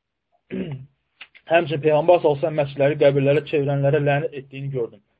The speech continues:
Əslində bu hədisin bizdən öncəkilərin şəriətində də bunun qadağan olduğunu göstərilir. Həmçinin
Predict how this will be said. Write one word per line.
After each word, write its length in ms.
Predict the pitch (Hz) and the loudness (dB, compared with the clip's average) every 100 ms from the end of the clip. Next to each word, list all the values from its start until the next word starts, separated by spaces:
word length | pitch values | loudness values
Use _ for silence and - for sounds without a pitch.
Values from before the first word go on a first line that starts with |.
| _ | _
Əslində 400 | 143 - 135 151 151 | -4 -4 -10 -12 -10
bu 100 | 139 | -8
hədisin 400 | 135 - 165 147 | -8 -8 -20 -20
bizdən 340 | 131 127 151 143 | -20 -10 -10 -8
öncəkilərin 500 | 143 131 131 135 143 | -10 -10 -6 -6 -4
şəriətində 480 | 135 127 120 139 160 139 | -4 -4 -6 0 2 2
də 60 | - _ _ _ 131 | -2 _ _ _ -12
bunun 240 | 143 143 | -10 -4
qadağan 360 | 127 127 131 135 | -2 -2 -2 -6
olduğunu 380 | 123 110 120 120 | -8 -14 -20 -14
göstərilir. 560 | 117 - 113 107 98 - _ _ _ _ _ _ _ _ _ _ _ _ _ _ _ _ _ - | -12 -12 -12 -12 -14 -20 _ _ _ _ _ _ _ _ _ _ _ _ _ _ _ _ _ 0
Həmçinin 560 | 170 220 214 208 214 | 2 4 2 2 2